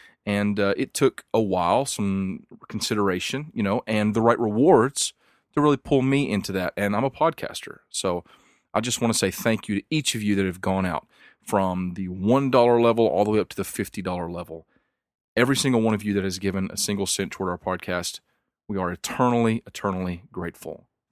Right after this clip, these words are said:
Thank you. Now, if you haven't yet gone and supported us on Patreon, that is fine. This is one hundred percent optional. We are not trying to hide our show behind a paywall.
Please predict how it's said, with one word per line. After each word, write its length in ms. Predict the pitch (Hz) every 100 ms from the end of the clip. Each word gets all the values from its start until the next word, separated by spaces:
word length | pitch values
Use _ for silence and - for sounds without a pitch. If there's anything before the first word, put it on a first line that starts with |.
| -
Thank 320 | 90 87 -
you. 120 | 78 _ _ _ _ _ _ -
Now, 160 | 90
if 140 | 87 117
you 80 |
haven't 340 | 104 113 135 -
yet 180 | 147 135
gone 220 | 139 139
and 100 | 131
supported 380 | 131 - 143 143
us 140 | -
on 120 | 139
Patreon, 540 | 123 139 - 143 143 139 _ - _ _ _
that 120 | 104
is 140 | 95 -
fine. 480 | - 95 87 82 - -
This 240 | 104 -
is 140 | 95
one 140 | 92 98
hundred 260 | - 123
percent 240 | 117 - 113
optional. 360 | 92 90 85
We 140 | 95 113
are 80 | 98
not 320 | 95 104 -
trying 280 | - 104 92
to 60 |
hide 400 | 82 104 104 107 -
our 160 | 82
show 480 | 80 - 107 104 101
behind 360 | 92 - 87 80
a 40 |
paywall. 520 | - 107 101 101 98